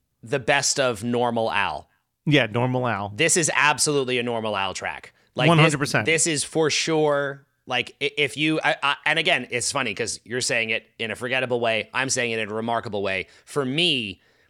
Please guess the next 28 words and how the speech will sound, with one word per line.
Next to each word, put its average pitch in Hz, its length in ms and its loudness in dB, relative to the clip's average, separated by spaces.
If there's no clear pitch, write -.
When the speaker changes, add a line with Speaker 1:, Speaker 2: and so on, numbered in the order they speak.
Speaker 1:
if 143 120 0
you're 143 140 0
trying 143 260 2
to 123 100 -2
show 135 320 0
someone 139 380 0
a 117 40 -2
Weird 113 240 -2
Al, 110 340 0
if, 156 240 -2
if, 165 180 -4
if 165 80 -4
you, 240 240 -2
like, 180 300 -2
someone 185 280 0
who's 156 340 -4
like, 127 160 -4
"Oh, 180 520 2
I 139 160 -2
heard 156 240 0
you 147 80 -2
do 156 140 2
a 147 60 2
<laughs> - 0 -
podcast 139 520 2
about 127 180 2
Weird 131 200 2
Al. 127 300 2